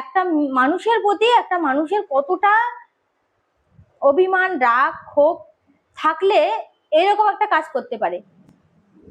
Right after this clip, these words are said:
যদি এদের সঙ্গে, এদের মানে জানোয়ারের সঙ্গে তুলনা করা হয় না, জানোয়ারকেও ছোট করা হবে। জানোয়ার সমাজেও এরকম ঘটনা ঘটে না আমার মনে হয়। তাই এইটার জন্যে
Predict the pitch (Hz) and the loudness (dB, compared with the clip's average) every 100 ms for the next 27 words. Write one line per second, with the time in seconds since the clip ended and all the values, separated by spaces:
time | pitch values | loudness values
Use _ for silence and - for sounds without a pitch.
0 | - 294 339 415 403 392 415 339 294 381 | -2 0 2 2 0 -2 -2 2 2 2
1 | 427 453 311 302 294 330 339 381 403 440 | 0 0 2 0 2 0 -2 -4 -2 -2
2 | 453 392 392 392 415 427 523 571 294 302 | 2 2 4 2 2 0 0 0 0 0
3 | 294 311 339 339 466 349 320 294 233 233 | 0 0 -2 -2 -2 0 0 0 0 -4
4 | 196 185 _ _ _ 247 311 320 359 392 | -10 -16 _ _ _ -2 0 2 0 0
5 | 403 403 427 427 320 339 359 339 370 381 | 0 0 2 2 2 -2 0 0 0 -2
6 | 277 226 190 180 - - 254 262 247 214 | -2 -6 -10 -14 -20 -4 -2 0 -2 -8
7 | 202 - _ _ _ _ _ _ - - | -12 -16 _ _ _ _ _ _ -20 -6
8 | 233 240 240 - 269 311 415 330 359 | 0 0 0 0 0 2 0 0 0